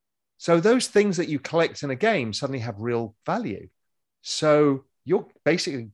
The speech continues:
getting paid for your gaming abilities. We've seen the rise of Axie Infinity. So, so when you say, "How is money changing?" it's literally gonna change everything. The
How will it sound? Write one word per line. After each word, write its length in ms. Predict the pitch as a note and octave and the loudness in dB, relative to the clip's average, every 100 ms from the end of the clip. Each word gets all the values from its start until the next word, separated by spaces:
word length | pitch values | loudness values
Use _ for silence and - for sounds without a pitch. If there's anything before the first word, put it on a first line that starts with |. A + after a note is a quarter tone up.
| A#2+ | -4
getting 180 | A2+ | -4
paid 400 | G#2 - A2 B2 | -8 -6 -4 -4
for 120 | - B2+ | -6 -8
your 140 | F#2+ - | -6 -4
gaming 240 | A2 A#2 | -4 -4
abilities. 600 | A2 B2+ C3 - B3 - _ _ _ _ - | -6 -6 -6 -8 -14 -16 _ _ _ _ -14
We've 120 | B2+ | -10
seen 200 | - D#3 | -6 -4
the 60 | C3 C#3 | 0 0
rise 180 | C#3+ | 0
of 100 | B2+ G2 | -4 -8
Axie 260 | C#3 - - | -10 -8 -8
Infinity. 460 | C3 G#3+ G3 - | -2 0 0 -2
So, 240 | G#2+ F#3 F3 - _ _ _ _ _ _ | 0 2 2 0 _ _ _ _ _ _
so 140 | - | -2
when 140 | F3 C4 | 0 0
you 100 | C4+ | -2
say, 460 | - F#3 D#3+ D3 - | 2 4 4 0 -6
"How 320 | - E3+ E3+ | -6 -2 0
is 120 | B2+ | 0
money 300 | C3+ C#3+ C#3 | 0 0 -2
changing?" 680 | C3 E3 E3 D#3+ G#2+ F#2 F2+ _ _ _ _ - | -6 -6 -4 -4 -4 -6 -8 _ _ _ _ -8
it's 200 | D3+ - | -6 0
literally 420 | D3 F#3+ - D#3+ | 0 0 -2 -2
gonna 180 | C#3+ B2+ - | -2 -2 -2
change 240 | C3 A#2 A2 - _ _ _ _ _ | -4 -4 -8 -14 _ _ _ _ _
everything. 460 | E3 D#3 A2+ - G2 _ - - | -8 -4 -6 -8 -20 _ -20 -10
The 140 | D3+ | -10